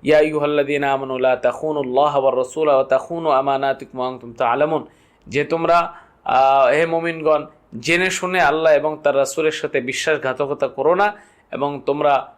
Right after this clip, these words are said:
পরস্পর আমানত সম্পর্কেও বিশ্বাস ভঙ্গ করো না। সুতরাং আমরা আমাদের, আহ, যার উপর যে অর্পিত আমানত আছে, এগুলি কখনোই খেয়ানত করব না, কারণ আমানতের খেয়ানত করা এটা মুনাফিকের গুণ। আল্লাহ রাসূল সাল্লাল্লাহু আলাইহি ওয়াসাল্লাম বলেছেন,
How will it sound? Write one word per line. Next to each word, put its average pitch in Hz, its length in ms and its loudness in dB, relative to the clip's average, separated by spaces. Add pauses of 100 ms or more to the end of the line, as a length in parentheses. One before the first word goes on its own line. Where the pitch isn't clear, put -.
(120)
পরস্পর 139 440 0
আমানত 165 500 0
সম্পর্কেও 151 640 -2
বিশ্বাস 143 360 -2
ভঙ্গ 123 300 -2
করো 107 260 -4
না। 113 120 -14 (360)
সুতরাং 160 400 0
আমরা 151 300 0
আমাদের, 147 340 -2 (420)
আহ, 113 320 0
যার 147 220 2
উপর 156 280 2
যে 139 240 0
অর্পিত 147 440 -2
আমানত 160 500 0
আছে, 127 420 -4 (220)
এগুলি 139 380 -2
কখনোই 139 380 -2
খেয়ানত 139 460 -4
করব 156 240 0
না, 190 160 -2 (360)
কারণ 127 220 -6
আমানতের 151 540 0
খেয়ানত 156 420 -2
করা 139 180 2
এটা 127 200 0
মুনাফিকের 135 640 -4
গুণ। 110 200 -6 (520)
আল্লাহ 139 220 2
রাসূল 135 280 -2
সাল্লাল্লাহু 139 480 0
আলাইহি 123 280 0
ওয়াসাল্লাম 131 380 -6
বলেছেন, 143 400 -2